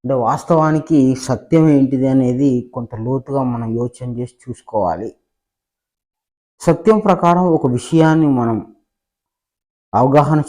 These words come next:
చేసుకోవాలి. ఏది కూడా స్థూలంగా ఉండదు, ప్రతిదీ కూడా సూక్ష్మ విధానంతో కూడుకొని ఉంటుంది.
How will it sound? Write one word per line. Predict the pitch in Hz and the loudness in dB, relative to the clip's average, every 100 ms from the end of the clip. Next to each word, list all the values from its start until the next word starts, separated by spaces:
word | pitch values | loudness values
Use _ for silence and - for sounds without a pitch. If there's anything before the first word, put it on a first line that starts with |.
| 127 | -2
చేసుకోవాలి. | 117 - 117 107 107 104 123 | -2 -2 0 0 0 -4 0
ఏది | 143 160 156 | 2 4 2
కూడా | 139 139 | 2 0
స్థూలంగా | 143 - 131 135 135 127 | -2 -4 0 0 0 0
ఉండదు, | 110 113 110 110 104 - _ _ _ _ _ | 0 0 0 -2 -4 -8 _ _ _ _ _
ప్రతిదీ | 120 - 135 127 120 | -10 -2 0 0 -2
కూడా | 107 113 214 - _ _ _ _ - | -2 -4 -8 -10 _ _ _ _ -6
సూక్ష్మ | 147 - 170 | -6 0 0
విధానంతో | 147 127 131 127 127 147 | 2 0 0 -2 -4 -6
కూడుకొని | - 123 117 - 131 | -4 -4 -2 -4 -6
ఉంటుంది. | 120 95 104 113 - | -6 -6 -4 -4 -6